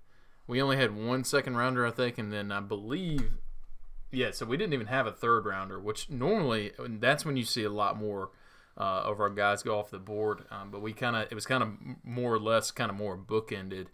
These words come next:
uh, top heavy, um, you know, with the first, uh, two first rounders. Should have been three, could have been three. Um,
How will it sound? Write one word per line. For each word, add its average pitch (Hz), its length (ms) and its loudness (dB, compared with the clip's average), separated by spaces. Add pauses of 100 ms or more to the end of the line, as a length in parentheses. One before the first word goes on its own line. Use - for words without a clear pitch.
(360)
uh, 92 320 -4
top 107 280 4
heavy, 98 360 -2 (100)
um, - 200 -12 (120)
you 113 160 -6
know, 98 80 -6
with 95 140 -6
the - 60 -14
first, - 260 -2 (140)
uh, 107 140 0
two 143 160 -2
first 113 280 2
rounders. 110 500 2 (500)
Should 160 220 2
have 147 80 4
been 143 140 4
three, 135 560 4
could 139 160 4
have 123 60 0
been 120 180 2
three. 120 480 2 (140)
Um, - 420 -8